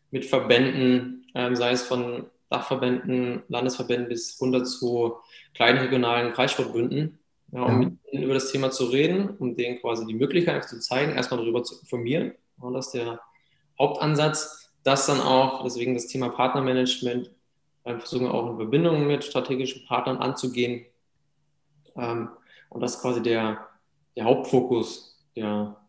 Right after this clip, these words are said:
Speaker 1: bei mir liegt, ne? Und das Ganze halt, ne, versuchen wir wirklich so Lehrveranstaltungen auch aufzusetzen, ähm, die wir einfach den Vereinen, Verbänden anbieten, sich halt in erster Linie darüber zu informieren. Wir zeigen die Chancen, Möglichkeiten, die da sind.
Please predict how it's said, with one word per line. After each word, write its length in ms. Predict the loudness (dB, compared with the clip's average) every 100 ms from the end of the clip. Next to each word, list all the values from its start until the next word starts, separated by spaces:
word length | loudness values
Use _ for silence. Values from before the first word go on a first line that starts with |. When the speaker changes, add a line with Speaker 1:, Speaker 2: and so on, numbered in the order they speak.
| -8
Speaker 1:
bei 160 | -4
mir 180 | -2 -2
liegt, 260 | -2 -4 -4
ne? 140 | -4
Und 80 | -4
das 160 | -4
Ganze 300 | -4 -4 -2
halt, 240 | -2 -2 -4
ne, 180 | -6 -8
versuchen 240 | -12 -10
wir 300 | -6 -4 -6 -10 _ -16
wirklich 220 | -12 -10
so 80 | -4
Lehrveranstaltungen 1000 | 2 6 6 6 4 2 -2 0 -2 -2
auch 220 | -4 -6 -16 _ -20 _
aufzusetzen, 1040 | 4 4 4 0 6 6 6 2 2 0 0
ähm, 260 | 0 0 -2
die 140 | -2
wir 100 | -2
einfach 240 | -2 -4 -2
den 160 | -4
Vereinen, 360 | -4 -4 -2 -2
Verbänden 420 | -4 -6 -6 -6
anbieten, 520 | -2 0 0 -4 -8
sich 380 | -10 -12 -14 -16 _ -14
halt 260 | -14 -14 _
in 60 | -6
erster 220 | -6 -2
Linie 180 | -2 0
darüber 220 | 0 -2
zu 100 | -4
informieren. 600 | -6 -6 -2 2 2 2 -4
Wir 100 | -14
zeigen 280 | -6 -4 -4
die 60 |
Chancen, 460 | -4 -2 -2 0 0
Möglichkeiten, 540 | 0 -2 -6 -4 -4
die 60 | -2
da 200 | -2 -2
sind. 280 | -4 -6